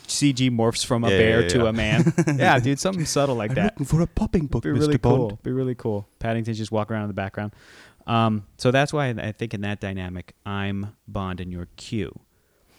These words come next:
Speaker 2: I'll take it.
Speaker 1: Okay? So that's
Speaker 2: Mm-hmm.
Speaker 1: cool. You know,
Speaker 2: I
Speaker 1: dynamics
Speaker 2: like it.
Speaker 1: change. Dynamics
Speaker 2: Mm-hmm.
Speaker 1: change.
Speaker 2: I wanna be every character in this to somebody else's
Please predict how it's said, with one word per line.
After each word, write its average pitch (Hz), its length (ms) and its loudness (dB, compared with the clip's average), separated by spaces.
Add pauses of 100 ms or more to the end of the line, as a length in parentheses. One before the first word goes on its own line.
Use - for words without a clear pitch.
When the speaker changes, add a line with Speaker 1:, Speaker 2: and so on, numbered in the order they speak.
(300)
Speaker 2:
I'll 107 120 2
take 92 220 -2
it. 98 200 -4
Speaker 1:
Okay? 139 340 -2
So 151 200 -4
that's 175 160 -2
Speaker 2:
Mm-hmm. 110 80 -2
Speaker 1:
cool. 120 220 0
You 135 80 -2
know, 143 60 -4
Speaker 2:
I 143 40 -6
Speaker 1:
dynamics 139 360 0
Speaker 2:
like 127 140 0
it. 92 40 0
Speaker 1:
change. 107 260 -4
Dynamics 127 380 0
Speaker 2:
Mm-hmm. 131 40 -4
Speaker 1:
change. 107 260 -6 (120)
Speaker 2:
I 107 160 0
wanna 127 220 0
be 110 600 -4 (960)
every 113 300 4
character 101 560 2
in 92 280 0
this 87 300 -2
to 95 240 -2
somebody 87 420 -4
else's 85 360 -6